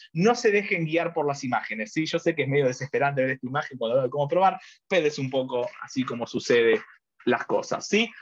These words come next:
Es más, fíjense cómo cambia, ¿no? To-, poco texto, todo piola, muy bien, llega como a aprobar mundo legal, un choclo de texto in-, ilegible. Pero, ¿qué es lo que vamos a hacer en esta materia, en esta comisión en particular?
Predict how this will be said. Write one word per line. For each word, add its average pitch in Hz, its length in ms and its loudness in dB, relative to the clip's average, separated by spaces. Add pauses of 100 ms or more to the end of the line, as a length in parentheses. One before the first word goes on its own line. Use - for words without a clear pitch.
(720)
Es 180 120 2
más, 156 160 4
fíjense 214 360 4
cómo 180 220 4
cambia, 131 300 2
¿no? 170 240 2 (100)
To-, 143 320 -4 (260)
poco 175 340 4
texto, 165 500 2
todo 156 320 2
piola, 156 380 0
muy 165 160 -2
bien, 190 260 0
llega 160 260 -4
como 160 140 -4
a 151 60 2
aprobar 151 320 0
mundo 151 320 -4
legal, 143 300 0
un 135 180 -6
choclo 131 400 0
de 120 80 -4
texto 123 680 -4 (380)
in-, 131 340 -6
ilegible. 117 540 0
Pero, 190 320 2 (800)
¿qué 135 80 2
es 131 60 2
lo 117 60 4
que - 60 -2
vamos 175 160 0
a 151 40 -4
hacer 160 200 2
en 147 80 -4
esta 143 160 -2
materia, 165 640 -2
en 151 200 -2
esta 180 220 -2
comisión 131 300 -6
en 131 60 -4
particular? 135 520 -2